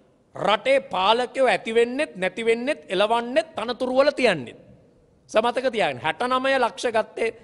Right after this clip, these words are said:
හැටනම ලක්ෂයක් ගත්ත එකව ඉබාගාතේ එලවල දාන තැනට පත්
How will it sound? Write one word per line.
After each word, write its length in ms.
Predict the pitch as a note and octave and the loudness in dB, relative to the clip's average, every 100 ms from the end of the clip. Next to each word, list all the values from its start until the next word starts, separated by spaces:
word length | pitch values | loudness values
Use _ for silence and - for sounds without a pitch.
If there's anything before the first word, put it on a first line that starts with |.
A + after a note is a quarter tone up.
| - | -8
හැටනම 460 | D#3+ - A#3+ B3 B3 | -6 -2 -2 0 0
ලක්ෂයක් 420 | A#3 - B3 A3 | 0 0 -2 -2
ගත්ත 280 | G#3+ G#3 A#3+ | -4 -4 -4
එකව 520 | A3 A#3 B3 G#3+ D#3+ A3 F3+ D#3 - - - _ _ _ _ _ _ _ _ - | -2 2 2 2 2 4 4 0 -6 -20 -20 _ _ _ _ _ _ _ _ -12
ඉබාගාතේ 880 | D#3+ G#3+ C#4 D4 C4+ C#4 C4+ B4 - - - - _ _ _ | 2 6 8 6 2 0 0 -4 -4 -12 -20 -20 _ _ _
එලවල 340 | E3 G#3 B3 C4+ | 2 4 6 4
දාන 300 | C4+ C#4 C#4 | 4 2 0
තැනට 240 | C4+ C4+ A#3 | -4 -4 -2
පත් 240 | A3 G#3 | 0 -2